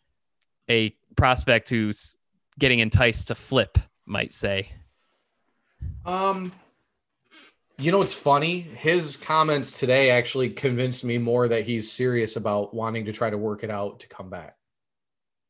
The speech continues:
Speaker 1: Okay.
Speaker 2: Uh, just because he's, Harbaugh does not strike me as the kind of guy who, like, if he's, I, I, I,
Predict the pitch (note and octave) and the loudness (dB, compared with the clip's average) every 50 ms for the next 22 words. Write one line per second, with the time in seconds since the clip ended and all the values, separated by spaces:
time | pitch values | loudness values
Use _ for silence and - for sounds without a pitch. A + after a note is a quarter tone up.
0 | _ _ _ _ _ _ _ _ _ _ _ _ _ _ _ _ _ _ _ _ | _ _ _ _ _ _ _ _ _ _ _ _ _ _ _ _ _ _ _ _
1 | _ - G#2+ - - G#2+ D#3+ - - _ _ _ _ _ _ _ _ _ _ _ | _ -4 -2 2 2 2 2 0 -4 _ _ _ _ _ _ _ _ _ _ _
2 | - A#2+ A#2+ A#2 A#2+ A#2 A2+ A#2 A#2 A2 G2+ G2+ G#2 _ _ _ _ _ _ _ | -6 -4 -2 0 0 0 0 0 -2 -4 -8 -10 -18 _ _ _ _ _ _ _
3 | _ _ _ _ - D3+ F3+ F3+ - - A3+ F#3+ - - - D3 D3+ D#3 D#3 D3 | _ _ _ _ -2 -2 -2 -2 -2 -4 -4 -4 -4 -4 0 2 2 2 2 0
4 | - - - _ - - - E3 F3+ F3 F3 D#3+ C3+ A#2 A2 - - _ _ _ | -6 -12 -16 _ -20 -14 -8 -6 -4 -2 -2 -4 -4 -6 -8 -10 -14 _ _ _
5 | _ _ _ _ _ _ _ _ _ _ _ - - - D#3 D#3+ D#3+ F3 E3+ D#3 | _ _ _ _ _ _ _ _ _ _ _ -10 0 2 4 4 6 6 6 6
6 | D3 C3+ A#2+ C3 C3+ C#3+ C#3+ - - - C#3 C#3 C3 C#3 C3+ B2 A2 A2+ A2 - | 4 2 2 2 2 2 2 0 2 4 4 4 4 2 -2 -2 -2 -4 -2 -2
7 | C3 B2 A2+ A2+ G2 A#2 A2 G#2+ G#2+ G#2+ A2 A2 G2+ G#2 - _ _ _ _ _ | 0 0 0 -2 -2 -2 0 0 0 0 0 0 -2 -4 -10 _ _ _ _ _
8 | _ _ _ _ _ _ _ _ _ - C3+ B2+ B2 A2+ A2 G#2+ G#2+ G#2 - _ | _ _ _ _ _ _ _ _ _ -2 0 2 2 2 0 -2 -4 -6 -10 _
9 | _ _ _ _ _ _ _ _ _ _ _ _ _ _ _ _ _ _ _ _ | _ _ _ _ _ _ _ _ _ _ _ _ _ _ _ _ _ _ _ _
10 | _ _ C3+ B2 B2+ D#3 C#3+ - - F#3 G3 - - - - D3 D#3 D3+ - D#3 | _ _ 0 0 0 0 -4 -2 0 0 0 0 -2 -2 2 2 2 4 4 4
11 | E3+ E3+ D#3 D#3 D3 B2 | 4 4 4 4 2 2